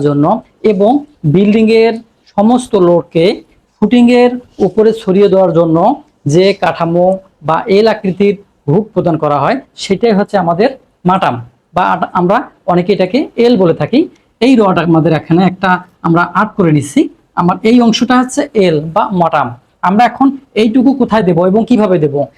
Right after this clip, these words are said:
আপনারা সবাই জানেন যে বেজের ভিতরে বা ফুটিংয়ের ভিতরে যখন ডিজাইনগুলো থাকে, তখন কিন্তু এখানে অনেক সময় বলা থাকে যে আমার এই লেন্থটা কতটুকু। আবার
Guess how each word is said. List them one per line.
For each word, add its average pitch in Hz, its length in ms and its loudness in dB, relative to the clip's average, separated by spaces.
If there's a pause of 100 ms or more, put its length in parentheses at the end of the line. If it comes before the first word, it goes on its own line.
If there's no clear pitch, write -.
(200)
আপনারা 240 240 0 (120)
সবাই 208 260 0
জানেন 175 220 0 (360)
যে 180 60 4 (140)
বেজের 190 340 2
ভিতরে 202 260 0 (360)
বা 170 80 2 (100)
ফুটিংয়ের 233 420 -2
ভিতরে 214 320 0
যখন 196 180 -2 (100)
ডিজাইনগুলো 175 400 2 (100)
থাকে, 156 240 -2 (380)
তখন 208 220 -4
কিন্তু 226 220 2
এখানে 233 180 0 (120)
অনেক 208 200 0
সময় 220 280 2
বলা 202 240 2
থাকে 151 180 -4 (360)
যে 165 60 4 (100)
আমার 214 160 2 (100)
এই 208 120 2
লেন্থটা 185 280 0 (120)
কতটুকু। 202 380 0 (360)
আবার 226 160 2